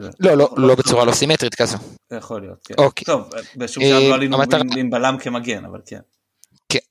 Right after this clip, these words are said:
Speaker 1: המטרה הייתה שלא, לא משנה מה, השלישייה הקדמית של פריז לא תהיה ביתרון מספרי. זאת הייתה המטרה.
Speaker 2: <laughs> כן, זה עבד מצוין.
Speaker 1: יופי. אה,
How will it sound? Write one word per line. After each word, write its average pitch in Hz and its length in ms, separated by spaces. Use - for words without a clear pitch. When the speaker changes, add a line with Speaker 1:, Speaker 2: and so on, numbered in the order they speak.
Speaker 1:
המטרה 147 340
הייתה 147 320
שלא, 135 380
לא 143 80
משנה 135 280
מה, 165 280
השלישייה 135 400
הקדמית 135 280
של 131 120
פריז 135 300
לא 127 60
תהיה 123 200
ביתרון 117 360
מספרי. 120 360
זאת 131 120
הייתה 127 180
המטרה. 117 340
Speaker 2:
<laughs> - 280
כן, 110 160
זה 120 120
עבד 123 200
מצוין. 123 380
Speaker 1:
יופי. 143 320
אה, 127 320